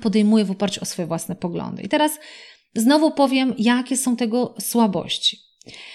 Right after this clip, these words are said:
A mianowicie właśnie słabościami jest to, że bardzo trudno jest mi zboczyć z mojego obranego kursu, nawet jeżeli on kompletnie nie ma sensu,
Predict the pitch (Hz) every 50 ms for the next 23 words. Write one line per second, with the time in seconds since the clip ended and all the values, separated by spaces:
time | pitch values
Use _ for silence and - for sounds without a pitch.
0 | - - - 240 254 262 262 269 247 233 302 302 - 349 294 302 285 277 - 269
1 | 269 - 226 208 196 185 196 - - - - 285 277 330 339 320 240 226 226 226
2 | - - - - - 165 156 170 180 - - 220 196 190 196 214 208 208 208 202
3 | - - - - - - - _ _ _ _ _ - 180 180 202 247 277 311 359
4 | 359 330 277 - 285 269 - - - 240 247 285 302 311 247 240 202 190 175 170
5 | 165 170 - - - - 202 190 220 240 262 269 269 - - - 240 240 220 190
6 | 190 185 233 254 262 - 254 208 - - - 208 208 208 214 226 240 202 - -
7 | - 185 - 196 196 196 190 185 190 185 - 160 - - 196 208 226 262 269 294
8 | 302 302 302 285 247 262 262 269 240 233 - - 269 247 254 - 269 277 269 269
9 | 269 277 247 247 240 226 233 220 - - 190 147 - - - - - -